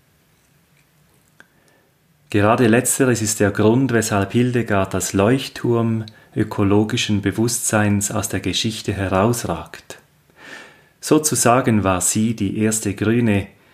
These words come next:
und ihrer Zeit weit voraus. Es erstaunt deshalb nicht, dass sie erst sehr viel später, nämlich achthundertzweiunddreißig Jahre nach ihrem Tod, im Jahr zweitausendelf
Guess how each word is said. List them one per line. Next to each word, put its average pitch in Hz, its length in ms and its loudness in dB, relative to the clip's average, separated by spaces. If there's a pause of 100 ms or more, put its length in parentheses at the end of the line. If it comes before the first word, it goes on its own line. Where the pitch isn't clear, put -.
(320)
und 104 180 -2
ihrer 101 280 2
Zeit 101 580 -2
weit 87 260 -2
voraus. - 720 -8 (1400)
Es 110 100 0
erstaunt 113 480 2
deshalb 107 360 2
nicht, 123 440 0
dass 110 180 0
sie 107 160 0
erst 135 340 2
sehr 127 180 2
viel 113 200 0
später, 110 640 -2 (680)
nämlich 101 540 0
achthundertzweiunddreißig 107 1600 0
Jahre 101 400 2
nach 104 320 0
ihrem 113 320 -2
Tod, 98 640 -6 (760)
im 92 160 -2
Jahr 92 400 2
zweitausendelf 101 1600 -2